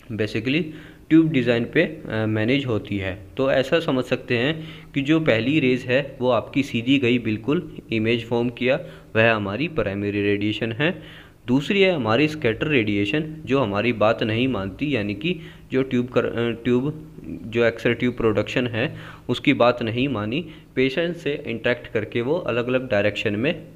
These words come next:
चली जाती है, वो हमारी scatter radiation है। और जो, अ, ट्यूब हाउसिंग में, यानी कि जो हमारी एक्सरे ट्यूब है, उससे जो,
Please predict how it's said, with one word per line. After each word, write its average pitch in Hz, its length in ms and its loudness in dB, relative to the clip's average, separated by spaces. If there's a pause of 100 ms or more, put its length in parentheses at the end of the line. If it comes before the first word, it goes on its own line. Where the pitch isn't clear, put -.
(140)
चली 113 220 0
जाती 110 380 0
है, 107 60 2
वो 120 180 0
हमारी 101 300 0
scatter 107 380 0
radiation 104 540 0
है। 139 300 -4 (300)
और 143 160 4
जो, 156 260 4
अ, 165 80 -6 (420)
ट्यूब 117 520 4
हाउसिंग 117 500 4
में, 101 280 -2
यानी 117 220 2
कि 151 140 0
जो 139 160 2
हमारी 110 280 2
एक्सरे 127 320 2
ट्यूब 127 300 2
है, 151 300 2 (220)
उससे 170 320 4
जो, 147 440 0